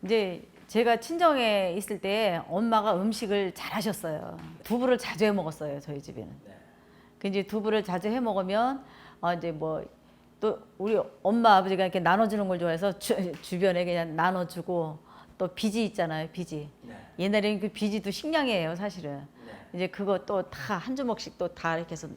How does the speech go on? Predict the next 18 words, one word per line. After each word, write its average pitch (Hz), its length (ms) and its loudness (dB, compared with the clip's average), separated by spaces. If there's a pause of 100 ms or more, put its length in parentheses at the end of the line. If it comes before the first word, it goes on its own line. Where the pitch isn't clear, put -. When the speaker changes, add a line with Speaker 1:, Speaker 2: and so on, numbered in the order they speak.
(360)
Speaker 1:
두부 214 480 4
한 247 240 2
모하고, 220 720 4 (600)
어, 170 280 0
비지 214 240 2
한 226 160 0
주먹하고 202 680 2
이렇게, 170 440 -2 (440)
이렇게 - 180 -2
제가 175 420 0 (840)
대접 185 260 0
갖고 - 220 -6
나눠주러 165 600 -4
다니고 170 380 -6
누구나 170 280 -6
갖다 170 260 -6
주고 160 220 -10
막 165 120 -4